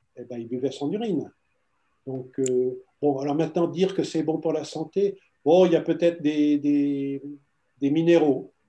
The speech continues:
effectivement, qui est bon, mais, mais est-ce qu'on a besoin de ça ? J'en suis pas sûr. C'est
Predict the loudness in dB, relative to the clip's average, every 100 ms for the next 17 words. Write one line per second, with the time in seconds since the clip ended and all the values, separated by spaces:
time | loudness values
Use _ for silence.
0 | _ -10 -8 -8 -6 -4 -4 -6 -8 -6
1 | -6 -4 -4 -6 -10 _ -4 -2 0 4
2 | 4 6 4 4 0 2 4 4 2 -6
3 | -8 -8 -10 -14 -16 _ _ _ _ _
4 | _ -18 -16 -14 -16